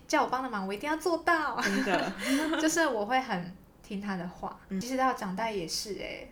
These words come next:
Speaker 1: 她提出再无理的要求，我都会接受欸。
Speaker 2: OK，OK。
Speaker 1: <laughs> 对啊，好啦，我提出的要求她也会接受啦，
Speaker 2: 嗯。
Speaker 1: 不过我觉得反而我比较像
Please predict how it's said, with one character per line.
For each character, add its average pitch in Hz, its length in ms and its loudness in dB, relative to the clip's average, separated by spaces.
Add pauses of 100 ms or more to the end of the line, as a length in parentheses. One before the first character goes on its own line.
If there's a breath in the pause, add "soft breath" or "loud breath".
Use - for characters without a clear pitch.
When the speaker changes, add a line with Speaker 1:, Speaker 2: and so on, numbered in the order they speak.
Speaker 1:
她 262 100 -2
提 254 160 -6
出 240 140 -6
再 247 220 0
无 208 100 -2
理 208 120 -4
的 180 100 -2
要 196 180 -2
求， 190 160 -8
我 180 60 -6
都 190 60 -4
会 196 80 -4
接 196 200 -8
受 190 220 -6
欸。 220 360 -2
Speaker 2:
OK，OK。 190 460 -2
Speaker 1:
<laughs> 262 100 -4
对 285 580 2
啊， 285 180 0 (420 loud breath)
好 226 160 2
啦， 233 140 6
我 220 100 2
提 240 160 -6
出 302 100 0
的 294 80 4
要 240 160 2
求 262 140 -2
她 214 160 -4
也 196 60 -2
会 202 100 -4
接 170 220 -6
受 - 300 -6
啦， - 120 -6
Speaker 2:
嗯。 190 140 0
Speaker 1:
不 170 80 -2
过 214 360 0 (180)
我 - 120 -8
觉 190 160 -8
得 220 320 -2
反 170 100 -6
而 160 240 -8 (120)
我 185 120 -8
比 185 60 -10
较 190 140 -6
像 180 220 -6